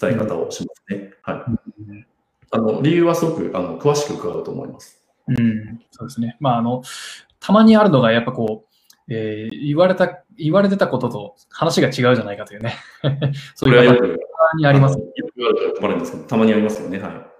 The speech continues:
Speaker 2: まにありますね。もうどうしてもさ、採用したいからということで。はい。うん。
Speaker 1: はい。
Speaker 2: まあまあ、そこは、まあ、本当にちょっとこ-、こ-、個人の問題なんでね、あれだと思うんですけども。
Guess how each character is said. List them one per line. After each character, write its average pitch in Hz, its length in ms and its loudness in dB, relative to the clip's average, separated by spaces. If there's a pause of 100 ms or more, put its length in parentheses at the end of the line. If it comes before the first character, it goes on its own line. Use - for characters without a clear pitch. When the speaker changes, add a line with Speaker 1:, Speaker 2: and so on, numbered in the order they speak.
Speaker 2:
ま 143 140 0
に 143 120 -2
あ 131 60 2
り 131 80 -2
ま 135 100 -4
す 139 160 -10
ね。 110 160 -10 (100)
も 107 200 -18
う - 20 -20
ど 127 60 -10
う 139 60 -6
し - 40 -10
て 156 80 -8
も 117 120 -4
さ、 110 160 -16
採 127 140 -12
用 117 140 -6
し 123 80 -12
た 156 140 -2
い 147 60 2
か 120 80 -2
ら 107 80 -8
と - 120 -20
い - 40 -20
う - 40 -20
こ - 60 -20
と 107 100 -20
で。 - 180 -20 (120)
は 113 140 -14
い。 101 140 -20 (600)
う 120 40 -8
ん。 104 180 -12
Speaker 1:
は 95 100 -12
い。 - 40 -10 (460)
Speaker 2:
ま 123 160 2
あ - 40 0
ま 117 140 2
あ、 - 40 -10
そ 139 120 -6
こ 160 80 0
は、 170 340 6
ま 170 100 4
あ、 - 80 -2
本 135 120 0
当 135 80 4
に 123 60 0
ち 147 80 0
ょ 131 40 2
っ - 20 0
と - 60 -4
こ-、 - 180 -4
こ-、 - 220 -2
個 190 80 4
人 143 100 0
の 110 80 -2
問 107 120 -4
題 107 80 -6
な 104 80 -6
ん 95 40 -12
で 101 60 -12
ね、 117 180 -10
あ 113 80 -8
れ 110 60 -4
だ 110 40 -8
と 110 80 -14
思 98 80 -16
う - 20 -14
ん - 0 -
で - 40 -18
す - 40 -20
け - 60 -20
ど - 80 -20
も。 - 80 -20